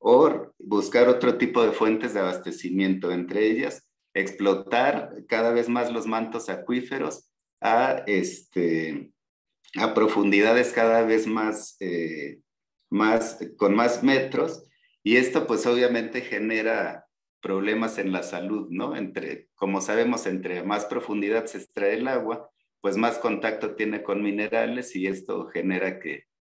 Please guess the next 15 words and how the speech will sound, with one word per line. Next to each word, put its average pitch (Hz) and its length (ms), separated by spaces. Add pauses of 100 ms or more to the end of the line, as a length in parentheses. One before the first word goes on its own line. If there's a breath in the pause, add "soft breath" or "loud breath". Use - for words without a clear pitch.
(120)
que 92 80
se 87 220
contamine, 85 640
¿no? 110 160
Entonces 120 460
tenemos 110 520 (360 soft breath)
muchos 117 380
casos 120 460
en 87 180
descalcificación 90 1200
de, 85 280
de 87 200
dientes, 117 800
problemas 87 560
renales 107 960